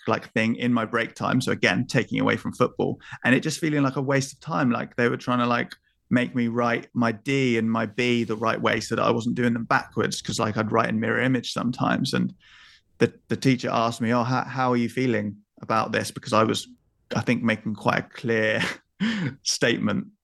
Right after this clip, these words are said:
by my actions that I was bored. And she asked me how I said, and I just said straight, "Oh, I'm just bored." And she, she refused to teach me from that moment on. And it was great because it wasn't helping me. It was taking away from my leisure time. And yeah, I just think that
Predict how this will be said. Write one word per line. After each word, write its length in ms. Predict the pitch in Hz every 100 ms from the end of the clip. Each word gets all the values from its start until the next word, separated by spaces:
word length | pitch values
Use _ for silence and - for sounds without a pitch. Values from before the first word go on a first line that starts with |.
| _
by 240 | 110 104
my 220 | 107 107 107
actions 500 | 110 165 - 101 -
that 120 | -
I 100 | 117
was 140 | 107
bored. 320 | - 120 107
And 80 | 117
she 120 | -
asked 240 | - 123 127
me 60 |
how 80 | 117
I 40 | 110
said, 120 | 120
and 80 | 110
I 80 |
just 180 | 113 113
said 140 | 110 -
straight, 240 | - 110
"Oh, 80 | 104
I'm 120 | 104
just 160 | - -
bored." 300 | - 92 - _
And 120 | 113 107
she, 180 | 139
she 220 | 127 - 139
refused 380 | 113 117 107
to 60 | -
teach 240 | 139 -
me 240 | - - - _
from 320 | - - - -
that 140 | 104
moment 260 | 110 113 123
on. 200 | 110 -
And 220 | 113 98 - _ -
it 40 |
was 100 | 110
great 260 | - 139 123
because 160 | -
it 80 | 117
wasn't 300 | 117 143 120
helping 340 | 120 117 - -
me. 320 | - 135 135 - - - -
It 100 | 113
was 100 | 110
taking 280 | 143 139 123
away 200 | 120 113
from 200 | - 113
my 220 | 113 110
leisure 260 | 110 107
time. 500 | 107 - - - - - - - _ -
And 340 | 113 110 113 - _ _
yeah, 200 | 131 139
I 60 | 110
just 200 | 139 139
think 180 | 120 -
that 200 | 131